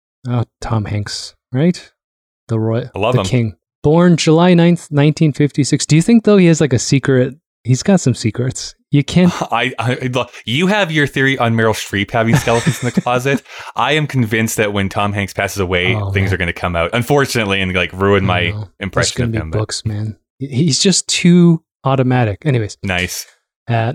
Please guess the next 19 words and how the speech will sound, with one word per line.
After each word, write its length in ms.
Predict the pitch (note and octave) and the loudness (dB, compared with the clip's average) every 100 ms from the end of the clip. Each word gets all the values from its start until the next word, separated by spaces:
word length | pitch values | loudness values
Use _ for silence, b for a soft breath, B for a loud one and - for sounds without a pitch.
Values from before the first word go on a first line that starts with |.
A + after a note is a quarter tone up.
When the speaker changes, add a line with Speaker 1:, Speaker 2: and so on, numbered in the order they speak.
| _ | _
Speaker 1:
his 160 | D3 D#3 | 0 0
first 280 | - A3 - | 4 2 2
credit 320 | - F3+ F#3 | 0 2 4
is 160 | D#3+ B2 | 2 0
the 100 | C3+ | 0
nineteen 400 | C3 D3+ - D#3+ | 2 0 0 0
eighty 160 | D3 C#3+ | 2 0
film 320 | - C#3 C#3+ | 2 0 0
He 140 | B2+ B2+ | 0 0
Knows 380 | C3 C#3+ C3 C3+ | 2 2 0 2
You're 120 | C3 | 4
Alone. 500 | B2+ A#2+ A#2+ G#2+ A#2+ _ - | 4 2 0 -2 -8 _ -4
However, 460 | B2 C#3+ D3+ D#3 | 2 2 4 2
he 120 | C3 | 2
would 140 | C#3+ - | 2 2
come 220 | D3 D3 | 0 -2
to 120 | - | -2
small 480 | - - C#3 E3+ G#3 | -4 0 0 2 0
fame 520 | - A2 G2 G#2+ C#3 | -2 -6 -6 -6 -8